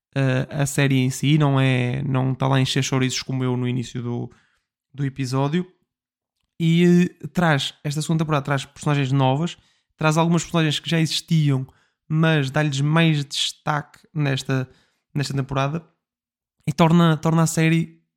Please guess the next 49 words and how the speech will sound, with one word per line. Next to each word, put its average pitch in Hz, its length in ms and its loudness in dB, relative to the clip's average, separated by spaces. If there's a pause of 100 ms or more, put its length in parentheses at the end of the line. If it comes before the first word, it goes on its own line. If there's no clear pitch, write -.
(260)
interessante, 160 520 2
eu 185 60 4
até 185 140 2
diria 170 220 2
mais 170 400 2
interessante 143 640 -2
do 135 200 -6
que 135 100 -8
a 143 40 -2
primeira 135 280 -2
temporada. 131 480 -4 (680)
E 135 280 2
eu 135 80 2
tive 139 320 -2
a 139 40 0
passar 143 300 -4
os 139 140 0
olhos 135 240 2
nos 135 420 0
ratings 139 480 0
do 135 80 0
I 143 40 4
M 139 140 2
D 131 120 0
B 160 260 -2 (420)
e 160 180 -2
a 151 40 0
maioria 156 320 2
das 147 120 0
pessoas - 260 -2
concorda 143 400 -2
comigo. 127 400 -6
O, 127 600 -6
o, 139 360 -8
a - 40 -6
média 139 440 0
dos 123 340 -10
epi-, 139 240 -8
do 131 220 -10
rating 139 360 -6
do 131 100 -4
M 135 120 -2
D 131 100 -2
B 131 140 -2
dos 127 220 -6
episódios 131 360 -8
da 127 60 -8
segunda 143 240 -6
temporada 143 500 -4